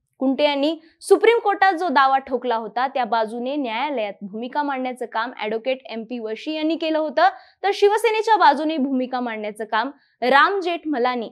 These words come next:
आणि अधिक शिरोडकर यांनी केलं होतं. कोर्टाने ही निवडणूक रद्द ठरवलीच, पण बाळासाहेबांनी धर्माच्या नावावर मतं मागितल्यामुळे त्यांचा मतदानाचा अधिकार काढून घेतला गेला.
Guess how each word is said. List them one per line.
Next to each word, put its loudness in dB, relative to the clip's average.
आणि -4
अधिक 0
शिरोडकर 0
यांनी -6
केलं -10
होतं. 2
कोर्टाने 8
ही 4
निवडणूक 2
रद्द 4
ठरवलीच, 0
पण -2
बाळासाहेबांनी 0
धर्माच्या -6
नावावर -6
मतं -4
मागितल्यामुळे 2
त्यांचा 2
मतदानाचा 0
अधिकार -2
काढून 2
घेतला -6
गेला. -8